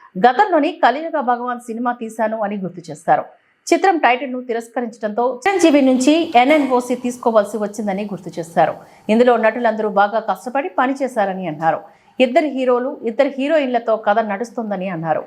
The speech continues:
లుక్స్ రాజ్ డాన్సులు అదరగొట్టారని ప్రశంసించారు. నిర్మాత కంచెల అచ్యుతరావు ఇచ్చిన సహకారానికి ధన్యవాదాలు తెలిపారు.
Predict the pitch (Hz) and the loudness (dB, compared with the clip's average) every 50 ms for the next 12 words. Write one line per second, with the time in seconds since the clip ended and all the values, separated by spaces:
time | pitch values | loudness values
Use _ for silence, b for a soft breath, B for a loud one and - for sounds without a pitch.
0 | B B B B B B B - 254 294 359 330 - - 294 269 254 247 254 - | B B B B B B B 2 4 4 4 2 -2 0 2 2 2 2 0 -2
1 | 208 208 214 240 240 - 240 226 208 190 190 226 254 226 233 214 - 226 202 196 | 0 0 0 0 -4 -8 -6 -2 0 0 0 -2 -4 -6 -8 -4 0 0 0 0
2 | 202 208 220 208 208 180 - 196 180 - - 170 160 - - 170 - - - - | -2 -8 -8 -8 -10 -10 -10 -12 -14 -14 -14 -18 -16 -8 -4 -4 -2 -2 -4 -10
3 | b b b b b b 196 202 208 233 233 226 226 254 320 359 359 - 247 240 | b b b b b b 0 2 4 4 2 4 4 2 2 2 2 -2 -2 -2
4 | 240 247 226 220 208 208 - 226 233 226 220 214 208 208 - 208 202 208 - 202 | -2 0 2 2 0 0 -2 -12 -4 -2 -2 -2 -2 -4 -10 -10 -10 -4 -4 -2
5 | 190 226 220 240 269 262 247 240 247 330 330 - 240 220 220 226 220 202 180 180 | -2 -2 0 2 2 2 2 -2 -4 -6 -6 0 0 0 0 2 -2 -2 -2 -2
6 | 165 160 165 151 156 - - 156 135 - | -6 -6 -8 -12 -8 -2 0 0 0 -2